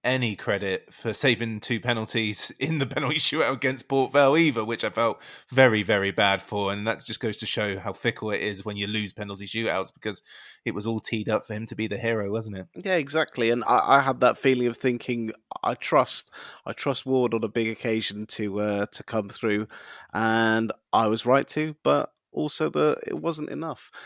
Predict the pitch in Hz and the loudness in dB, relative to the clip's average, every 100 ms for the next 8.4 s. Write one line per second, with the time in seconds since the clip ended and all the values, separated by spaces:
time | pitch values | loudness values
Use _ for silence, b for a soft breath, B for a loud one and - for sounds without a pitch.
0 | B - - - 214 - 175 131 - _ | B -2 0 4 4 6 4 4 -8 _
1 | 147 156 151 - 135 117 139 - 131 110 | 0 2 0 0 0 0 -2 -2 -2 0
2 | 117 131 120 117 - 123 120 - 143 131 | 0 0 -2 -4 -6 -6 -6 -4 -2 -2
3 | 127 127 123 - 120 - 135 131 123 107 | -4 -2 -2 -4 -10 -4 -4 0 0 0
4 | B B B B B B B _ _ - | B B B B B B B _ _ -18
5 | - 160 147 139 123 120 - - 131 - | -4 -2 0 0 0 -2 -2 -2 -4 -6
6 | - - 123 120 120 - 120 113 113 - | -12 -4 0 0 0 -2 -4 -6 -10 -8
7 | 117 131 117 117 110 - 113 104 98 107 | -4 -2 0 -2 -4 -6 -6 -4 -4 -2
8 | 113 110 107 101 | -2 -2 0 -2